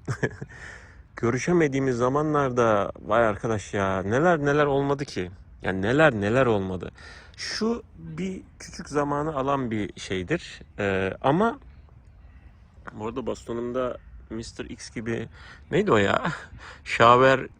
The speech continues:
Tanilli miydi? Hani şey vardı ya böyle kel adam, onun gibi elektrik vardır, dikkatli.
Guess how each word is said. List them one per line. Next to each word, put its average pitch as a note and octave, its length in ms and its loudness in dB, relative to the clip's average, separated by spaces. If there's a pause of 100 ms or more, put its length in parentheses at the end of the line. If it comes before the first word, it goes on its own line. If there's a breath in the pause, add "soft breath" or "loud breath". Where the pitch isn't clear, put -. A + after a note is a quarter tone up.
Tanilli C3+ 400 0
miydi? A2 360 0 (600 loud breath)
Hani F3+ 300 4
şey F#3 240 2
vardı G3 280 4
ya F#3+ 340 2
böyle D#3 160 0
kel D3+ 200 2
adam, D3 340 2 (120)
onun D3+ 280 2
gibi E3 200 0
elektrik C#3+ 460 0
vardır, G#2+ 300 2
dikkatli. - 440 -2